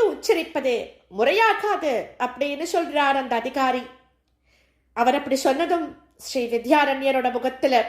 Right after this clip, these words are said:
புன்னகை தவழருது. "ஓஹோ, நீங்கள்தான் மிகவும் பிரசித்தி அடைந்துள்ள மாதவ மந்திரியா?" அப்படின்னு மகிழ்ச்சியோட கேட்கிறார் வித்யாரண்யர். "நீங்கள்தான்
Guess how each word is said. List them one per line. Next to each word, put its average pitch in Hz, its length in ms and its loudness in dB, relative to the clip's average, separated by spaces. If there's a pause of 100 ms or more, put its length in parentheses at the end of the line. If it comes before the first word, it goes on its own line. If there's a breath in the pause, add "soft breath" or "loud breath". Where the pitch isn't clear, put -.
(120)
புன்னகை 349 460 0 (160)
தவழருது. 320 580 2 (1600)
"ஓஹோ, 427 400 6 (580)
நீங்கள்தான் 392 800 0 (280)
மிகவும் 381 480 2 (240)
பிரசித்தி 453 520 0
அடைந்துள்ள 403 540 2 (720)
மாதவ 311 420 2
மந்திரியா?" 392 440 2 (440)
அப்படின்னு 320 500 0 (640)
மகிழ்ச்சியோட 349 600 4
கேட்கிறார் 349 600 2 (340)
வித்யாரண்யர். 247 720 -2 (1120 soft breath)
"நீங்கள்தான் 392 720 4